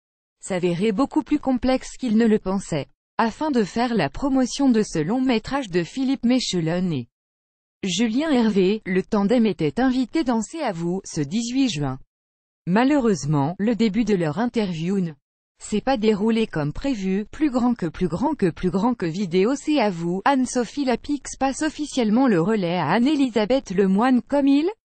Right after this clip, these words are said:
est de coutume dans l'émission phare de France cinq. Les invités arrivent bien souvent avec un cadeau à offrir à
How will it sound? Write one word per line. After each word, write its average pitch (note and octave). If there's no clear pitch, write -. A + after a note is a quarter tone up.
est F3
de D3
coutume C4+
dans D#3+
l'émission A#3+
phare C4+
de D#3+
France D4+
cinq. D#3
Les E3+
invités C#4+
arrivent B3+
bien C4+
souvent G3+
avec G#3
un D#3
cadeau C4
à D#3+
offrir G#3+
à G3